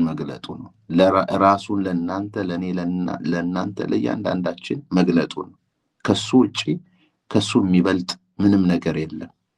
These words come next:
ስለዚህ የአሳፍ ድምዳሜ እንደዚህ ይላል፣ «ለእኔ ግን ወደ እግዚአብሔር መቅረብ ይሻለኛል። ወደ ኃጢአተኞች፣ ወደ ክፋት፣ ከአመፀኞች ሳይሆን ተመልሼ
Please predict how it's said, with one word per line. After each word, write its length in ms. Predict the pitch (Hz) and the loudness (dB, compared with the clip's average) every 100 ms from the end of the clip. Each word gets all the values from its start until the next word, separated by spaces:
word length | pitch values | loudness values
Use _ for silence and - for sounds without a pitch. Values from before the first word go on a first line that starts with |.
| _ - | _ 0
ስለዚህ 380 | 90 90 110 87 - - - - - | 4 6 6 2 -4 -20 -20 -18 0
የአሳፍ 460 | 98 - 104 107 104 | 4 4 4 0 -2
ድምዳሜ 580 | 92 95 95 92 92 90 92 | -2 0 0 0 -2 0 2
እንደዚህ 400 | 87 80 76 76 | 0 -2 -6 -8
ይላል፣ 220 | - - _ 87 | -10 -14 _ 0
«ለእኔ 220 | 90 95 92 | 4 6 6
ግን 180 | 92 87 85 - - | 4 2 -2 -6 -4
ወደ 160 | 85 87 - - | 0 0 -2 -14
እግዚአብሔር 580 | 80 80 82 78 82 80 | -12 -6 -4 -4 -6 -6
መቅረብ 400 | 87 - - 127 _ _ | -8 -10 -10 -14 _ _
ይሻለኛል። 800 | 80 - - - - - - - - _ _ _ _ _ _ _ _ _ - _ 90 | -10 -8 -6 -6 -6 -12 -16 -20 -20 _ _ _ _ _ _ _ _ _ -20 _ 2
ወደ 140 | 98 113 | 4 4
ኃጢአተኞች፣ 680 | 123 - 110 117 113 113 107 | 2 -2 -2 2 2 0 0
ወደ 160 | 101 | 0
ክፋት፣ 420 | 110 107 113 110 - - 98 - - - _ | -2 -6 -8 -8 -8 -4 -4 -6 -16 -16 _
ከአመፀኞች 960 | 123 113 107 117 117 - 120 117 117 113 | 2 4 4 4 4 2 0 4 2 0
ሳይሆን 560 | - 120 120 113 123 180 - _ _ | -4 0 4 6 4 0 -8 _ _
ተመልሼ 580 | - 127 135 135 127 127 | 2 4 6 4 2 0